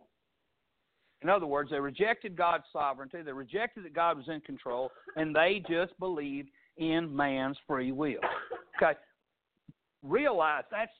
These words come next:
the attitude of a lot of people in our world today. Back, back a long time ago, there was a guy over in England by the name of Aleister Crowley. I've mentioned his name before. He was known as the most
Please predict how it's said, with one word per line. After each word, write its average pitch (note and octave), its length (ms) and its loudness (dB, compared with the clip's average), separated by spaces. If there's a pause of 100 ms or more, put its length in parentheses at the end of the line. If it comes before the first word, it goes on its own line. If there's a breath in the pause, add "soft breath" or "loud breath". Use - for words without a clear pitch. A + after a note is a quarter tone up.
the E3+ 60 -8 (120)
attitude E3 520 -4
of A#2+ 100 -10
a A2+ 60 -8
lot D3+ 680 -2 (100)
of C3+ 180 -6 (180)
people D3 460 -4
in A#2+ 160 -6 (100)
our D3 300 4
world A#2+ 500 0
today. G2+ 460 -6 (1900 soft breath)
Back, C#3+ 420 0
back G#3 140 2
a D#3 60 2
long F#3 280 4
time F#3 260 -6
ago, C#3+ 240 -8
there C#3+ 120 -10
was C3 180 -12
a B2 40 -16
guy D#3 220 -8
over D3 180 -10
in C#3+ 200 -14
England B2+ 300 -14
by B2 100 -10
the A#2+ 80 -12
name B2+ 160 -16
of A#2+ 60 -14
Aleister C#3 520 -12
Crowley. C3+ 440 2
I've A#2+ 160 0
mentioned D3 340 -8
his A#2 160 -6
name C3+ 240 0
before. G#2+ 480 0 (340 loud breath)
He D#3+ 140 6
was C#3 140 2
known D#3 340 4
as B2 140 -6
the C3+ 60 -4
most C#3 240 2